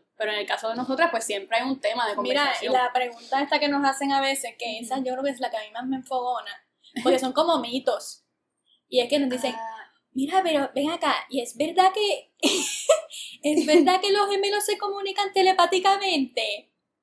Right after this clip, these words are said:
Speaker 2: Mira,
Speaker 1: Bueno,
Speaker 2: nos los han preguntado en serio,
Speaker 1: sí,
Speaker 2: yo creo.
Speaker 1: sí.
Speaker 2: Yo creo
Speaker 1: Bueno,
Speaker 2: que
Speaker 1: la,
Speaker 2: la, <laughs>
Speaker 1: la gente
Speaker 2: ¿en
Speaker 1: se cree que
Speaker 2: serio?
Speaker 1: Pero ¿sabes por qué también? Que a veces en las películas, eh,
Speaker 2: Sí.
Speaker 1: ponen unas cosas de los gemelos como si tuvieran superpoderes y qué sé.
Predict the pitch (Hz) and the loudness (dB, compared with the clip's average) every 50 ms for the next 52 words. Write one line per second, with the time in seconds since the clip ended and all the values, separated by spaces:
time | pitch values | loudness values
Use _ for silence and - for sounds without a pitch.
0 | _ _ _ _ _ _ _ _ _ _ _ - 220 254 302 339 285 294 277 262 | _ _ _ _ _ _ _ _ _ _ _ -6 0 2 2 4 4 2 2 2
1 | 294 269 262 254 - 269 285 320 330 - - 302 302 349 381 381 370 359 - - | 2 2 0 0 0 0 0 0 -2 0 2 4 6 8 8 6 6 4 0 -2
2 | - 226 240 254 294 285 254 - 214 202 196 175 175 196 226 320 - - - 226 | 0 0 2 2 2 2 2 0 -2 -2 -4 -2 -2 -2 -2 -4 -6 -6 -8 -6
3 | 214 - - - 240 233 240 254 277 349 339 320 294 - - - - - - - | -6 -6 -4 -4 -2 -2 0 0 2 2 4 4 2 2 0 -2 -4 -6 -8 -4
4 | - 466 494 - - 403 349 330 226 220 - 233 226 220 - - - - 349 269 | 2 4 4 4 4 2 -2 -2 -4 -4 -2 -2 -2 -2 -2 -2 0 0 0 0
5 | - 277 277 - - 269 262 262 302 302 311 359 359 - 381 302 359 359 359 359 | -2 -4 -6 -4 -2 0 2 2 2 2 2 0 0 2 4 4 4 4 4 2
6 | 349 - 247 233 226 214 202 214 208 190 - 254 277 302 311 302 - 302 294 302 | 2 2 2 2 2 2 0 0 -2 -4 -2 -2 0 0 0 2 2 2 2 2
7 | 294 269 - - 185 - - - _ _ _ _ _ _ - 220 208 208 202 196 | 0 -2 -4 -8 -8 -8 -10 -12 _ _ _ _ _ _ -6 -4 -4 -2 -2 -4
8 | 196 - - - - _ _ - 220 214 220 240 269 294 294 311 302 - 285 294 | -4 -8 -10 -16 -20 _ _ -2 -2 0 0 0 0 0 0 0 0 0 0 2
9 | 294 302 294 294 285 277 277 269 269 277 277 277 269 262 220 214 208 - 202 - | 4 2 2 2 0 0 0 0 0 0 0 0 -2 -2 -4 -10 -12 -12 -10 -8
10 | 196 190 190 190 190 - - 262 262 262 - 262 247 233 240 240 240 247 247 247 | -6 -6 -6 -6 -8 -8 -6 -6 -6 -4 -2 -2 0 0 0 0 0 -2 -2 -4
11 | 247 233 247 254 - | -6 -6 -8 -10 -12